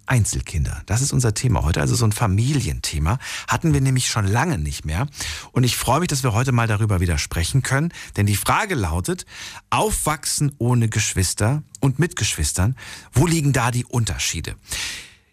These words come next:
Jedes vierte Kind in Deutschland wächst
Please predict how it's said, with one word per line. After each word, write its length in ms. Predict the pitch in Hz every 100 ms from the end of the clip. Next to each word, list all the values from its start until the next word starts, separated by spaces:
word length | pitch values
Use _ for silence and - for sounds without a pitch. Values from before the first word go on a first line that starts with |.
| -
Jedes 300 | 185 247 -
vierte 340 | - 262 247
Kind 300 | - - 240
in 120 | 151
Deutschland 680 | 98 78 - 107 110 180 -
wächst 560 | - 95 151 - - -